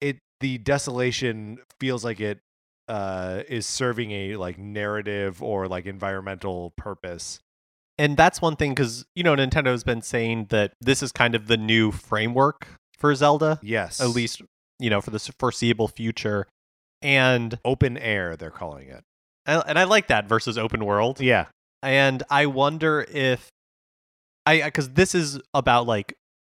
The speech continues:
Speaker 2: basically post-apocalypse, essentially.
Speaker 1: Yeah.
Speaker 2: You know, like, a civilization rebuilding itself.
Speaker 1: Mm-hmm.
Speaker 2: And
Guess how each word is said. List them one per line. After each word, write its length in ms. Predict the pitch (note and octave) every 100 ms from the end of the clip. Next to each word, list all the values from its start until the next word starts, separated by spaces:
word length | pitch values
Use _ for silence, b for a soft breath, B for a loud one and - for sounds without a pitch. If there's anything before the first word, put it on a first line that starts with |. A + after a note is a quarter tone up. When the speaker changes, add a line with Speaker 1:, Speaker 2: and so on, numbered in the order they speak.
| _ _ _ -
Speaker 2:
basically 360 | C3 - A#2+ G2+ -
post-apocalypse, 1300 | C3 A#2+ - - - - A#2+ G#2+ G#2+ G2+ G2+ - - -
essentially. 680 | - A2+ G2+ G#2+ G2 G2 - -
Speaker 1:
Yeah. 220 | B2 F#2 -
Speaker 2:
You 80 | A#2+
know, 100 | A#2
like, 160 | A2+
a 220 | B2 G#2+ A2+
civilization 640 | D#3 C#3 A#2 A2+ B2+ A2
rebuilding 520 | A#2+ A2 A#2 A2+ G#2
itself. 500 | G2+ - A2 G#2 - _ _ _ _ -
Speaker 1:
Mm-hmm. 220 | G2+ A#2 C#3+
Speaker 2:
And 640 | B2+ A#2+ A#2 G#2+ G#2+